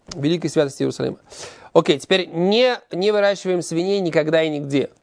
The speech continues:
Вот, это тоже такая интересная история, давайте почитаем ее. Эйн мегадлим хазирим бихоль моком, нигде. Тан Раман учили мудрецы, Кашицару, Бейта Хашмана, история. Когда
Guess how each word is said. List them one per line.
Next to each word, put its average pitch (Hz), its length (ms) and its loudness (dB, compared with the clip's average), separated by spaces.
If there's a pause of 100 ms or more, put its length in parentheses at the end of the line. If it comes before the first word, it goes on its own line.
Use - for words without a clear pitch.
(500)
Вот, 117 520 -2
это - 200 -4
тоже 123 160 -2
такая 120 220 -4
интересная 131 320 -2
история, 185 220 0
давайте 131 200 -2
почитаем 139 360 -4
ее. - 100 -8 (840)
Эйн 202 380 2
мегадлим 170 840 2
хазирим 151 520 0
бихоль 139 180 0
моком, 127 280 0
нигде. 131 420 0 (260)
Тан 160 140 4
Раман 156 200 0
учили 147 160 -6
мудрецы, 165 500 -2
Кашицару, 180 580 2
Бейта 147 180 -4
Хашмана, 147 400 -2
история. 190 400 0 (1300)
Когда 147 720 0